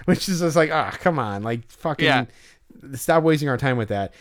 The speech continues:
Speaker 1: And he's like, "Oh, uh, thanks." And then he went up to the kids. He's like, "Hey, how you guys, how's everyone doing today?" And he went over and he, like, hand shook, he, like, shook each of their hands or gave them a fist bump or whatever.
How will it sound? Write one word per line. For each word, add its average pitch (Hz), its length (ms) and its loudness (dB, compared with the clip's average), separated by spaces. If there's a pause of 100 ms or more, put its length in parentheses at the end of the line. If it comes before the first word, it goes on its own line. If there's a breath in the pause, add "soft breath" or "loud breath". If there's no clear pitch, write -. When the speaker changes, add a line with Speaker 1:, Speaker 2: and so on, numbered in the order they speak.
(160 soft breath)
Speaker 1:
And 135 120 -4
he's 151 80 2
like, 190 100 0
"Oh, 202 180 6
uh, 139 140 8
thanks." 156 360 2
And 151 120 -4
then 170 80 2
he 185 100 6
went 185 160 4
up 175 140 0
to 165 100 2
the 143 100 0
kids. 160 220 4
He's 143 80 0
like, 135 140 0
"Hey, 202 260 8
how 180 120 8
you 196 220 6
guys, 185 260 4
how's 185 220 0
everyone 208 240 6
doing 202 220 4
today?" 127 360 4 (220 soft breath)
And 156 100 2
he 175 60 8
went 185 200 6
over 196 140 4
and 180 100 4
he, 170 80 4
like, 156 220 4
hand 165 260 0
shook, 127 280 -2
he, - 180 0
like, 151 200 0 (240 soft breath)
shook 175 300 0
each 170 180 -2
of 165 60 0
their 147 120 4
hands 147 220 2
or 131 60 0
gave 143 160 2
them 127 80 0
a 107 40 -4
fist 143 320 -4
bump 107 200 -4
or 104 80 -4
whatever. 101 480 -2